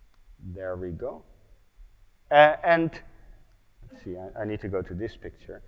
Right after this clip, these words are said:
Uh, and we decided to, uh, um, and this gets back to the initial talk about the perspectives of Scrum. Whereas there's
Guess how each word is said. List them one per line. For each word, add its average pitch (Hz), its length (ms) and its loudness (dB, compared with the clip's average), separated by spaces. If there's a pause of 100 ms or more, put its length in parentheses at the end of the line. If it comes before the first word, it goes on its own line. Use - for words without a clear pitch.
(320)
Uh, 147 40 4
and 147 320 6
we 170 80 8
decided 156 680 6 (420)
to, 143 340 0 (340)
uh, 117 300 4 (680)
um, 117 220 -6 (100)
and 143 120 0
this 165 140 -2
gets - 240 -2
back - 360 -2
to 147 140 -2
the 123 240 0 (300)
initial 156 560 0
talk - 500 8 (380)
about 127 300 10
the 135 100 0
perspectives - 720 -2
of 117 120 -4
Scrum. 117 420 4 (1300)
Whereas 143 180 4
there's 147 260 6